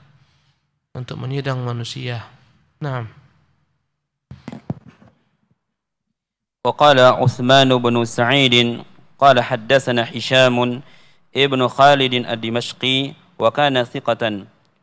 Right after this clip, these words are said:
Speaker 2: قال حدثنا محمد بن شعيب ابن شابور أنا عمر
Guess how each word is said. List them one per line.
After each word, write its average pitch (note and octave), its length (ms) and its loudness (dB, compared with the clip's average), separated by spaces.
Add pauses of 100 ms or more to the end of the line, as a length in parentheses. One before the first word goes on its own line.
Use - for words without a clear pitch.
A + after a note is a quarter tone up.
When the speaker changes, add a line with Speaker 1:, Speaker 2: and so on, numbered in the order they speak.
(100)
Speaker 2:
قال D#3+ 220 4
حدثنا C#3+ 580 -2
محمد C3 480 -2
بن B2 160 -4
شعيب B2 480 -4 (800)
ابن B2 300 -2 (180)
شابور B2+ 680 0 (680)
أنا D3 240 2
عمر C3+ 680 0